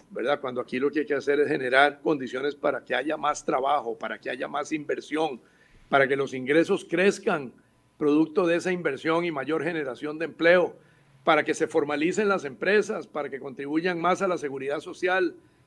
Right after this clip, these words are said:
para que todos paguemos impuestos. Pero la palabra clave es confianza.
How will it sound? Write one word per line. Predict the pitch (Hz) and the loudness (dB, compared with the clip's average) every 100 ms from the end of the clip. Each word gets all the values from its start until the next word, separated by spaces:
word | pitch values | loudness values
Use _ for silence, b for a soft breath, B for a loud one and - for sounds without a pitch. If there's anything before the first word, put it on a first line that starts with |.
| b - | b -4
para | 151 143 | 0 0
que | |
todos | - 170 180 | 0 2 2
paguemos | 185 170 180 175 | 0 -2 -2 -4
impuestos. | 151 - 131 117 - 104 _ _ _ _ _ _ _ - | -8 -8 -8 -8 -12 -20 _ _ _ _ _ _ _ -2
Pero | 170 170 165 - | 2 2 0 -6
la | 175 165 | -4 -2
palabra | 170 175 226 247 226 | -2 -2 0 0 -2
clave | 220 226 233 233 220 - _ _ _ _ _ | 0 2 2 0 -4 -12 _ _ _ _ _
es | 170 180 175 - _ _ | -4 -4 -4 -12 _ _
confianza. | - 127 - 151 143 - | -10 -4 0 2 0 -8